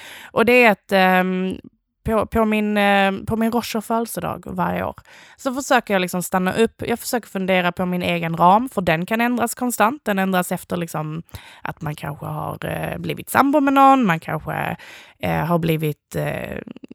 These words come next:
inte vet jag, man, man kanske vill, eh, jobba mer, jobba mindre, vad det nu än kan vara. Dina ramar flyttar på sig. Ehm, så på, på din, ehm, arbetsgivarfödelsedag, eller i mitt fall på min Rocher födelsedag varje år,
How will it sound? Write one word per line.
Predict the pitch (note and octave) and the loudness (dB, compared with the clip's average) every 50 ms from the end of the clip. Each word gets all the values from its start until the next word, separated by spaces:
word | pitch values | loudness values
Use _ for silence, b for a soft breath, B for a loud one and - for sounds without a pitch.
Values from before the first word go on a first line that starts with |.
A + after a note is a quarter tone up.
| - - - | -18 -12 -8
inte | - E3 D#3+ - | -8 -8 -6 -6
vet | D3+ D3 - - | -8 -6 0 4
jag, | F3 F3+ F#3 F3+ | 6 6 6 6
man, | F3+ F3+ F3+ F3 F3+ G3 | 6 4 2 2 0 0
man | G#3 G3+ F#3 | 0 0 2
kanske | - G3+ F#3 - F#3+ | 2 0 2 2 0
vill, | F3 E3+ F3 E3+ E3+ E3 E3 E3 | 2 2 2 2 2 0 0 0
eh, | D#3 D#3 D#3 D#3 | 0 0 0 -2
jobba | D#3 D#3+ E3 D#3 D#3+ D#3 | 0 0 0 0 0 0
mer, | E3+ A3 C4+ D#4+ D#4+ | 0 0 0 0 2
jobba | B3+ F#3+ D#3+ D#3+ D#3 | 2 2 2 2 0
mindre, | E3+ G3+ A3+ B3 B3+ C4 C4+ C4+ C4+ B B B B B _ | 0 0 2 2 4 4 4 4 2 B B B B B _
vad | G3+ G3+ F#3+ | 2 2 4
det | |
nu | F#3 F#3+ F3+ | 4 4 2
än | E3 E3 D#3+ | 2 2 0
kan | - E3 | -2 0
vara. | E3 E3+ E3 E3 E3 | 2 2 2 2 2
Dina | F#3 G#3 A3 A#3 A3+ | 2 2 4 4 6
ramar | A3+ A#3+ A#3+ A#3+ A3+ A#3 A3+ | 8 8 8 8 6 4 2
flyttar | - A#3 A#3 - - F3 | 2 0 0 0 0 0
på | - - - | 0 -2 -2
sig. | - - C2+ C#2 - B B B B B B B B - | -2 -2 -4 -4 -6 B B B B B B B B 0
Ehm, | - F#3+ F3+ F3+ F3 E3+ F3 F3 | 2 4 6 6 4 2 0 0
så | - A#3+ A#3 A3+ A3+ G#3+ - - - - - _ _ | 2 4 4 4 4 2 0 -4 -10 -12 -16 _ _
på, | B3+ B3 A#3+ A#3+ A#3 - - - - _ _ | -2 0 0 0 0 -2 -6 -10 -14 _ _
på | - A#3+ | -6 -4
din, | A3+ A#3+ A#3 A#3 A3+ A3+ | -2 -2 -2 0 2 4
ehm, | A3+ A3 A3+ A3 A3 A3 A3+ A3+ A3+ - _ _ _ _ _ _ _ - | 4 4 4 4 2 2 0 -2 -4 -8 _ _ _ _ _ _ _ 4
arbetsgivarfödelsedag, | A3+ A#3+ A3 A3+ G#3+ - A3 A3 A3 G#3 G3+ G3+ G3+ - - G#3+ G#3 G#3 - - A#3 A#3+ C4 B3+ | 6 6 6 2 -2 0 2 2 2 4 4 2 0 2 2 0 0 0 -2 -2 0 0 2 2
eller | G#3+ F#3+ | 2 2
i | F#3+ | 2
mitt | G3+ G#3 G#3 - | 2 0 0 2
fall | - G#3+ G#3+ A3 | 2 4 4 4
på | G#3+ G#3 | 2 0
min | G3+ G3+ G3 G3 | 0 0 2 2
Rocher | G3 G#3 - - G3+ F#3 | 2 2 2 0 -2 -4
födelsedag | - - G#3+ G#3 G3 F#3+ - A3 A3 A3 A3+ | 0 0 2 2 2 0 -2 0 2 2 4
varje | A3+ A#3 A3+ A3 G#3+ A3 | 4 6 6 8 8 8
år, | A#3 A#3+ | 6 6